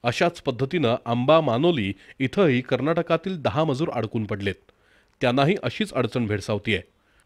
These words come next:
डोणोलीमधील डॉक्टर प्रभाकर कांबळे यांनी या मजुरांना थोडीफार मदत केली आहे, पण प्रशासनानं परप्रांतातील मजुरांच्या दोन वेळच्या जेवणाची सोय करावी,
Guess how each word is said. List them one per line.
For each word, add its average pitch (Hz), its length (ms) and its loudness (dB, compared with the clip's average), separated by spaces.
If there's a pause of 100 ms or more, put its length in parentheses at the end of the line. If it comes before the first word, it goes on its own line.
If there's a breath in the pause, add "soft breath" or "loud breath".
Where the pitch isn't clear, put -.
डोणोलीमधील 196 720 4
डॉक्टर 139 280 0
प्रभाकर 175 460 0
कांबळे 139 440 4
यांनी 139 280 2
या 175 80 4
मजुरांना 147 500 0
थोडीफार 143 360 -2
मदत 143 180 -2 (140)
केली 165 260 2
आहे, 117 120 2 (360 soft breath)
पण 196 140 6
प्रशासनानं 175 800 2
परप्रांतातील 190 800 0
मजुरांच्या 151 580 0
दोन 143 300 0
वेळच्या 175 360 0
जेवणाची 160 500 0
सोय 147 200 -2
करावी, 143 400 0